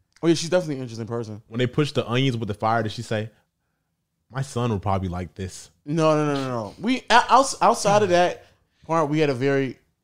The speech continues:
Speaker 1: a very normal date. So then we go, but I was like, "Maybe she just, you know, she gets to that age, so I'll just get it one more time." We go on another date. We go to Dairy Queen,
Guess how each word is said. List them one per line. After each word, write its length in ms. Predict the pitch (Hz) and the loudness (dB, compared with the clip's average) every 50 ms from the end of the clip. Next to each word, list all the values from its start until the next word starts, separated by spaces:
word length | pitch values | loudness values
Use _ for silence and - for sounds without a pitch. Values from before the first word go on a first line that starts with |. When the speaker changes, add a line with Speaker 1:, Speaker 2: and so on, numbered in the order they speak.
| _ - | _ -12
Speaker 1:
a 100 | 117 113 | -10 -8
very 240 | 107 120 123 123 | -6 -4 -4 -4
normal 320 | 120 120 117 113 110 110 107 | -4 -4 -4 -6 -6 -8 -8
date. 260 | 95 101 98 98 - _ _ _ _ _ _ _ - 92 _ _ | -8 -10 -12 -12 -16 _ _ _ _ _ _ _ -20 -20 _ _
So 140 | - 160 156 | -2 0 0
then 320 | 165 190 214 214 208 185 | 2 2 2 2 0 -2
we 120 | 143 147 156 | -4 -4 0
go, 180 | 143 156 151 | 2 2 2
but 100 | 135 139 131 | 4 4 4
I 60 | 135 | 4
was 100 | 147 135 | 4 4
like, 160 | 135 131 127 135 | 2 -2 -2 0
"Maybe 360 | 143 160 160 156 160 160 156 | -2 -2 -2 -2 -4 -4 -6
she 180 | 131 - 135 | -6 -8 -8
just, 340 | 127 120 135 131 120 - - | -4 -4 -4 -4 -4 -6 -6
you 60 | 135 | -6
know, 40 | 147 143 | -6 -6
she 120 | 131 143 | -6 -6
gets 160 | 139 139 120 | -6 -6 -6
to 80 | - 123 | -4 -4
that 80 | 120 | -4
age, 240 | 113 107 110 113 104 | -2 -2 -4 -4 -2
so 80 | 117 117 | -2 -2
I'll 40 | 117 | -2
just 120 | 107 101 | -2 -4
get 80 | 113 110 | -6 -6
it 60 | 104 | -6
one 120 | 101 107 | -6 -6
more 120 | 104 101 98 | -8 -8 -10
time." 180 | - 110 98 101 | -10 -10 -10 -10
We 80 | 104 | -8
go 100 | 110 117 | -8 -6
on 80 | 113 110 113 | -6 -4 -2
another 220 | 127 139 147 151 | -2 -2 -2 -2
date. 340 | 147 135 139 135 135 123 - _ _ _ _ _ _ _ _ _ _ _ | -2 -2 -2 -2 -2 -6 -10 _ _ _ _ _ _ _ _ _ _ _
We 80 | 123 120 | -10 -8
go 80 | 120 | -6
to 80 | 113 113 | -6 -6
Dairy 300 | 104 113 123 123 123 120 | -6 -4 -4 -4 -4 -4
Queen, 440 | 107 - 120 110 101 101 98 92 101 | -6 -10 -12 -12 -12 -12 -12 -14 -16